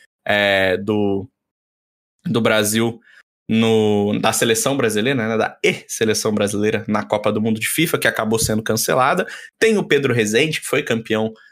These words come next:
da E-Libertadores, que venceu alguns qualifiers online também. A gente sabe que o fifa também tá se mantendo no online aí por enquanto. E o P Hzinho,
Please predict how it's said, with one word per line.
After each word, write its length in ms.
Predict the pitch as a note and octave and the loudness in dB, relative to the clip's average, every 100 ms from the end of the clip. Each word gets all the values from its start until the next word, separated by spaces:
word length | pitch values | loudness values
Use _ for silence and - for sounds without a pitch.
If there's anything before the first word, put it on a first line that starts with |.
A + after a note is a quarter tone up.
| _ | _
da 240 | A2 G#2+ G#2 | 0 2 4
E-Libertadores, 1000 | A2 A2 G#2 G#2+ G#2 G2 A2 C#3+ B2 A2+ | 4 2 2 0 0 0 4 4 4 0
que 140 | - | -2
venceu 520 | A2 G#2 - C#3 D3+ | -2 0 0 2 2
alguns 320 | A#2+ A2 A2+ - | 2 0 -4 -2
qualifiers 540 | G#2 G#2 - G#2 G#2 | -2 0 0 0 0
online 380 | G2+ G2+ A2 G#2 | -2 -2 -2 -4
também. 420 | - G#2 A2+ C3+ | -4 -2 2 2
A 40 | |
gente 440 | G2+ G2+ - G#2 - _ _ - | 0 -6 -6 -8 -8 _ _ -2
sabe 240 | G#2+ G#2+ | 0 0
que 100 | - | -2
o 20 | |
fifa 540 | A2 - A#2+ - G#2 - _ _ - | -4 -2 -2 0 -2 -2 _ _ -4
também 320 | G#2 G2+ A#2 | 0 2 0
tá 240 | - G2+ - | 0 -2 -4
se 140 | - | -2
mantendo 440 | A2 G2+ G#2 G#2+ G#2+ | 0 0 0 0 0
no 100 | G2+ | 0
online 380 | G2+ G2+ G#2 | 0 0 0
aí 60 | G2+ | 0
por 160 | G2+ A#2+ | -2 -2
enquanto. 440 | B2 B2 D3+ - - | -2 -2 -2 -4 0
E 120 | A#3 | 2
o 100 | A3 | 2
P 100 | G3 | 0
Hzinho, 540 | F3 E3+ C3+ A#2+ F3 | 2 4 2 0 -2